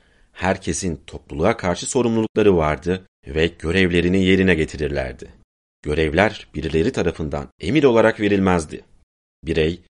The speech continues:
küçüklüğünden itibaren kendi ilgisi olan alana yöneldiği için içinde bulunduğu topluma en iyi katkısını bu şekilde sağlayacağının da farkında olurdu. Topluma karşı olan sorumluluk bilinciyle de birleştiğinde toplumun bir parçası olmak için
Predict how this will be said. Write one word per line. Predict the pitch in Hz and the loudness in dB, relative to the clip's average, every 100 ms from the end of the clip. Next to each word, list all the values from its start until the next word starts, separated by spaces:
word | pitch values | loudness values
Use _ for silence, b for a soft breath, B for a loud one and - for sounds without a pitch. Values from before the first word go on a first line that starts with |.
| _ | _
küçüklüğünden | - 80 82 - 76 80 | -14 -10 -8 -6 -4 0
itibaren | 120 - 71 76 73 76 64 | 0 -2 -6 -4 -4 -6 -8
kendi | - 98 127 165 | -10 -6 -4 -2
ilgisi | 113 95 - | -2 -2 -4
olan | 78 80 82 82 | -2 0 -2 -2
alana | 78 80 80 | -4 -2 -2
yöneldiği | 76 76 76 80 160 | -2 -4 -6 -4 -2
için | 85 - 67 - _ _ | -2 -6 -14 -18 _ _
içinde | - - 82 110 117 | -10 -6 0 2 4
bulunduğu | 95 80 80 73 | 2 2 -2 -4
topluma | 80 76 82 71 67 _ _ | -8 -8 -8 -8 -10 _ _
en | 117 151 | 2 4
iyi | 120 110 | 4 0
katkısını | 107 101 95 - 98 98 | -4 -8 -8 -6 -6 -4
bu | 170 | -4
şekilde | - 107 98 92 | -4 -4 -2 -2
sağlayacağının | - 82 82 85 80 90 123 107 | 0 0 2 0 0 -2 0 0
da | 90 90 - | 0 -2 -4
farkında | - 92 - 92 82 | 2 2 2 0 0
olurdu. | 73 69 60 - 50 _ _ _ _ _ | -2 -4 -10 -16 -20 _ _ _ _ _
Topluma | 78 - 80 120 | -10 -6 -2 -2
karşı | - 113 - 98 | 0 -2 0 2
olan | 90 90 | 2 2
sorumluluk | - 73 78 76 131 - | -2 -6 -4 0 -2 -2
bilinciyle | 110 104 92 92 80 | -2 -2 0 0 0
de | 76 | -2
birleştiğinde | 76 76 73 - 78 71 73 87 - _ _ _ | -2 -2 -4 -6 -8 -4 -2 -4 -6 _ _ _
toplumun | - 82 82 82 80 | -4 -4 -2 0 0
bir | 71 76 | -2 -4
parçası | - 69 - - 156 | -6 -8 -8 0 4
olmak | 104 78 - | 4 2 -6
için | - 78 | -10 -10